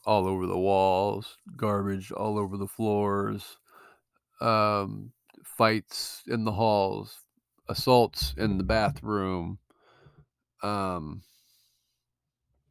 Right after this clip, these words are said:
teachers getting assaulted in the cafeteria and having their heads slammed into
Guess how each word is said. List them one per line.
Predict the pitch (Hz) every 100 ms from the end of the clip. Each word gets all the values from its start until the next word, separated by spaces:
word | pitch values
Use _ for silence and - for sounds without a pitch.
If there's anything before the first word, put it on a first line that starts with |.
| _ _ _ _ 95 - - 71 - _ -
teachers | 143 139 127 110 104
getting | 117 104 101 98 90 - - - - 98
assaulted | - 120 110 104 104
in | 98
the | -
cafeteria | 110 98 - - 113 101 98 90
and | 90
having | 101 98 95
their | 92
heads | 95 95 -
slammed | 104 104 92
into | 95 92 - 98 87 95